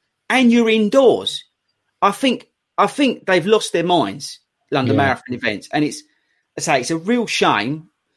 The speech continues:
Speaker 1: Um, and it's controversial. I appreciate what I'm saying. And they obviously know better than me. Uh, you know, they've got experience in, in more experience than me in this. I totally appreciate that, right? And I'm not having a go just for the sake of having a go.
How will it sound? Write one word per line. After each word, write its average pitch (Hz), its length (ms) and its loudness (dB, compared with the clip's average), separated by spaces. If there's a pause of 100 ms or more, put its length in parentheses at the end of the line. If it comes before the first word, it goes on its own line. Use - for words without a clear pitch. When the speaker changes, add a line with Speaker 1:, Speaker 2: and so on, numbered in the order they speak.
(520)
Speaker 1:
Um, 139 540 0 (260)
and 165 120 2
it's 151 80 -4
controversial. 160 640 -2
I 151 60 0
appreciate 151 440 -4
what 120 140 -2
I'm 120 100 -6
saying. 143 500 -6 (600)
And 147 220 0
they 185 140 4
obviously 156 260 0
know 156 220 2
better 160 640 0
than 135 180 -4
me. 156 500 0
Uh, 151 60 -4
you 156 140 0
know, 135 160 0
they've 156 180 -2
got 160 140 0
experience 143 500 -4
in, 131 240 -6
in 143 160 -2
more 180 220 2
experience 143 440 -4
than 131 160 -6
me 151 200 2
in 139 80 0
this. 139 280 -2
I - 60 -18
totally 160 460 -4
appreciate 113 540 -6
that, 90 180 -14
right? 117 260 -4 (420)
And 135 120 -4
I'm 151 100 0
not 175 180 -2
having 139 200 2
a - 20 0
go 131 220 2
just 127 240 -8
for 123 40 -12
the 120 60 -8
sake 123 240 -6
of - 60 -20
having 113 240 -6
a 107 40 -8
go. 104 260 -2